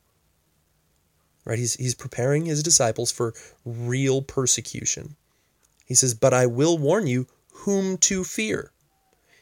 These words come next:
Fear him who, after he has killed, has authority to cast into hell. Yes, I tell you, fear him."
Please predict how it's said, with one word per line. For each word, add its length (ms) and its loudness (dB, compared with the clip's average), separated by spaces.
Fear 460 -4
him 360 0
who, 220 2
after 400 -2
he 160 -2
has 240 2
killed, 440 -2
has 180 0
authority 800 0
to 220 -2
cast 460 -2
into 240 -2
hell. 400 -4
Yes, 460 4
I 140 2
tell 300 0
you, 220 -2
fear 480 -2
him." 300 -4